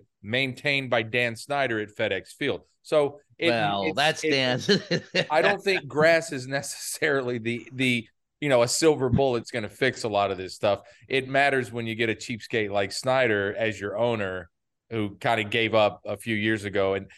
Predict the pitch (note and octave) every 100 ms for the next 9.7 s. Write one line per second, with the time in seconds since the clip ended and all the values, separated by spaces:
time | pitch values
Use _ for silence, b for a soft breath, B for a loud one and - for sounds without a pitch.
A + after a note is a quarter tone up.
0 | B C3+ C#3 E3 E3 - F#3+ D#3+ C3 -
1 | _ _ F#3+ G#3 G#3 - F#3+ F3 D3 E3
2 | F#3 B2+ A2 D3 B2+ A#2 A2 _ _ _
3 | - A#2+ A#2 A2+ A2+ A#2+ G#2+ - B2+ A#2
4 | A2+ A2 A#2+ b b b C3+ C3 - F#3
5 | F3+ D#3 E3+ F3+ D3+ C3 D3+ C#3+ B2+ C#3
6 | B2+ - D3 D3+ D#3+ C3+ A2+ G#2+ _ -
7 | A#2 - F#3+ A3+ E3 A2+ B2+ G#2+ G2 -
8 | _ _ - A3 F#3 C#3+ A#2 - A2+ F#2+
9 | - F#2+ E2+ D#2 F#2 E2